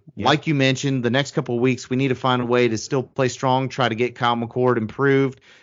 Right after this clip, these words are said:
Speaker 2: try to, uh, get more comfortable, but most importantly, get healthy
Speaker 1: Yeah.
Speaker 2: and go into the game, the, the game,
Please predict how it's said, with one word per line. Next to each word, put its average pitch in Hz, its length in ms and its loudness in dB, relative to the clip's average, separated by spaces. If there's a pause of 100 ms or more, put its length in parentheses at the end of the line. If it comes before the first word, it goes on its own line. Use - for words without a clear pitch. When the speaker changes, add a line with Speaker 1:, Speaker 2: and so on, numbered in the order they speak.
(120)
Speaker 2:
try 131 280 2
to, 120 400 2
uh, 107 220 2
get 117 220 -2
more 120 140 -2
comfortable, 131 540 -2
but 127 220 -2
most 151 220 -4
importantly, 151 340 -6
get 127 160 -2
healthy 123 420 -6 (680)
Speaker 1:
Yeah. 110 160 -4
Speaker 2:
and 107 540 0
go 117 220 2
into 120 280 -2
the 104 80 -6
game, 120 580 0
the, 107 420 -4 (100)
the 113 320 0
game, 127 520 2